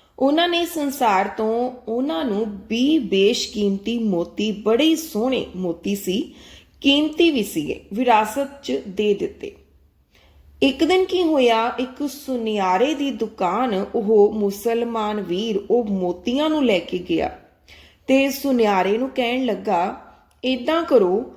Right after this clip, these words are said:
ਕਿ ਇਹ ਮੋਤੀ ਮੈਂ ਸੰਭਾਲ ਕੇ ਰੱਖਣਾ ਚਾਹੁੰਦਾ, ਇਹਨਾਂ ਦਾ ਇੱਕ ਹਾਰ ਬਣਾ ਦਿਓ। ਫਿਰ ਜਦੋਂ ਇਹ ਹਾਰ ਬਣ ਜਾਊਗਾ ਨਾ, ਫਿਰ ਇਹ ਸਾਂਭੇ ਰਹਿਣਗੇ।"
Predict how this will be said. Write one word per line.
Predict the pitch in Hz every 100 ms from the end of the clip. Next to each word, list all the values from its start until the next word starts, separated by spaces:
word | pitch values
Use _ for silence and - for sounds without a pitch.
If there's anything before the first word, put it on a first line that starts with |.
| - _
ਕਿ | 269
ਇਹ | 294 190 269 311
ਮੋਤੀ | 262 233 233 262
ਮੈਂ | 277 254 220 226
ਸੰਭਾਲ | 233 - 285 269 277 233
ਕੇ | 190 208
ਰੱਖਣਾ | 190 180 196 190
ਚਾਹੁੰਦਾ, | 185 180 185 247 196 - - _ _ - _ _
ਇਹਨਾਂ | 254 294 349 359
ਦਾ | 349
ਇੱਕ | 349 - 233 - 262 285 254 - -
ਹਾਰ | 196 196 240
ਬਣਾ | 247 247 214 170
ਦਿਓ। | 151 - - - _ _ _ _
ਫਿਰ | 320 311
ਜਦੋਂ | 311 311 320
ਇਹ | 330 262
ਹਾਰ | 226 214 226
ਬਣ | 240 277 254
ਜਾਊਗਾ | 226 196 226 220 180
ਨਾ, | 170 233 359 - - - _
ਫਿਰ | 302 339
ਇਹ | 370
ਸਾਂਭੇ | - 277 262 269 311
ਰਹਿਣਗੇ।" | 240 160 202 202